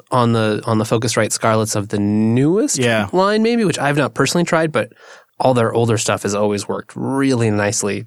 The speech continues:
Speaker 1: That's what I'm talking to you on right now is a two I four, but the two I two works great too.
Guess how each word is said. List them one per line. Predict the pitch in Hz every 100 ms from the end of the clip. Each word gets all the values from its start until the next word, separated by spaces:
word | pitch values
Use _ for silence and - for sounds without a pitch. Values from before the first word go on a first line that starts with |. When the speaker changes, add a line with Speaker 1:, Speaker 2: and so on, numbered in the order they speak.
| -
Speaker 1:
That's | 104 110
what | 107
I'm | 107
talking | 107 110 117
to | 113
you | 123
on | 123 127
right | 123 120
now | 127 151
is | 113
a | 104
two | 107 - 127 127
I | 117 120
four, | - 143 120
but | 123 117
the |
two | 113 120
I | 107
two | - 113
works | 104 -
great | - 117 -
too. | -